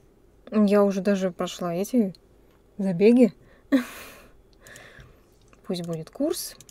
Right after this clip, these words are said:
а там как пойдет. Вот. Ну, а сам знаешь, кому молиться я не буду уже.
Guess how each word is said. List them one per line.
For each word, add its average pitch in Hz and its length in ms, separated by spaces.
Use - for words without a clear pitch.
а 214 80
там 220 180
как 202 160
пойдет. 165 500
Вот. 185 500
Ну, 220 420
а - 80
сам 226 200
знаешь, 208 220
кому 220 220
молиться 196 380
я 180 100
не 180 120
буду 302 220
уже. 262 240